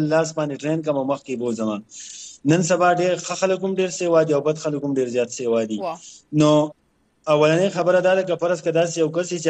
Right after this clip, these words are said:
Speaker 1: هغه په ورځ کې ستوري ښیي، نو کم کس د ده نه زده کړه کوي، په کار ده چې دی د فرینډز فیملي نه تپوس وکړي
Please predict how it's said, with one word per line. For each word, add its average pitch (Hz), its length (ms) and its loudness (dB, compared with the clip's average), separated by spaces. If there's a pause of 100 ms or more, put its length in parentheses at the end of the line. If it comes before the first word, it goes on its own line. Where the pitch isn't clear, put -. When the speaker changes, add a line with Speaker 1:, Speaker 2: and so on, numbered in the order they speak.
Speaker 1:
هغه 147 180 -2 (160)
په 156 80 4 (220)
ورځ 160 280 0
کې 156 160 -6
ستوري 156 400 -4
ښیي، 139 200 -2 (460)
نو 139 120 -4
کم 165 180 2
کس 180 120 0
د 170 120 2
ده 180 60 -2
نه 175 180 -2
زده 175 120 2
کړه 175 200 -2
کوي، 180 160 -2
په 160 160 0
کار 165 160 6
ده 165 80 -4
چې 156 140 -10
دی 165 80 2
د 160 180 2
فرینډز 165 320 -2
فیملي 160 320 0
نه 131 40 -6
تپوس 123 420 -8
وکړي 110 240 -6